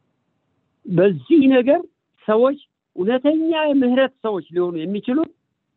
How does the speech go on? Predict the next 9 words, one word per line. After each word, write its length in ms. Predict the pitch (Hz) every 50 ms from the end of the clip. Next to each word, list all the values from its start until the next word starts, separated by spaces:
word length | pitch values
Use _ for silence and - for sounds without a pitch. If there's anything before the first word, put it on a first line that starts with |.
| _ _ _ -
የእግዚአብሔር 580 | 135 147 170 165 143 160 180 165 151 170 165 156
ባህሪ 280 | 135 151 147 151 170 185 190 _ -
ከገባቸው 540 | - 123 113 117 104 - 107 92 - - 101
ብቻ 160 | 101 98 - -
ነው። 140 | - - _ _ _ _ _ _ _ _ _ _ _ _ _ _ _ _ _ _ _ _ -
የክርስቶስ 560 | 151 151 151 - 202 185 - - 190 190 170 -
ህይወት 320 | - 165 180 185 196 196 _
ከገባቸው 580 | - 151 147 139 131 117 104 113 101 - 110 107
ብቻ 200 | - 98 -